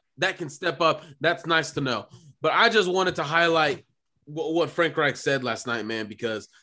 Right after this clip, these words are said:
a lot of people like to ridicule him. A lot of people like to hold him accountable for his lack of accountability. Um, and that's exactly what goes on. We don't know what goes on in these locker rooms behind closed doors, what the discussions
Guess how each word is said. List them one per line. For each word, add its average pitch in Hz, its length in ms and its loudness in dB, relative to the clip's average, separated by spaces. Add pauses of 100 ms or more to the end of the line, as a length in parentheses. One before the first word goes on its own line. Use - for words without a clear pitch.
(180)
a 110 40 -12
lot 175 280 2
of 160 80 -2
people 196 280 -4
like 175 200 0
to 160 100 -2
ridicule 165 520 0
him. 170 280 -2
A 131 40 -6
lot 147 240 2
of 143 100 -6
people 165 240 -6
like 156 260 0
to 135 220 0 (340)
hold 190 300 4
him 180 180 2
accountable 170 600 0
for 160 200 2
his 147 320 -2
lack 170 340 2
of 131 120 -6
accountability. 120 880 -2 (400)
Um, 127 580 2 (560)
and 156 80 -2
that's 175 180 0
exactly 170 360 2
what 170 200 2
goes 160 260 2
on. 135 260 0
We 160 100 -4
don't 160 280 -2
know 165 120 2
what 165 180 -2
goes 165 220 2
on 160 160 -2
in 165 100 -4
these 170 160 0
locker 135 320 0
rooms 151 220 -4
behind 123 440 -4
closed 151 340 -2
doors, 127 300 -2
what 143 260 -4
the 160 60 -2
discussions 143 580 -6